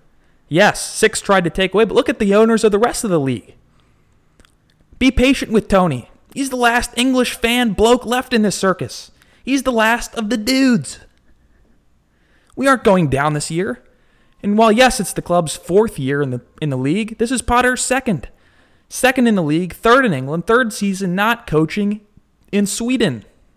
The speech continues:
Let him build a foundation at the club. Let him establish himself.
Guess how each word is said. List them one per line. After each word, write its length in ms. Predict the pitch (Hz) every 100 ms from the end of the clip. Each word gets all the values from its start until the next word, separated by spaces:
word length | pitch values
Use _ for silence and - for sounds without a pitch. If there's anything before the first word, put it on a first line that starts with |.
| _ _ _ _ _ _ _ _ _ _ _ _ _ _
Let 220 | 226 262
him 180 | 226 214
build 220 | 208 214
a 40 | 208
foundation 580 | 208 202 196 214 - 196
at 100 | 196
the 80 |
club. 340 | - 196 214 160
Let 200 | 180 208
him 180 | 220 190
establish 640 | - - 196 214 202 -
himself. 720 | 190 147 - 160 131 - -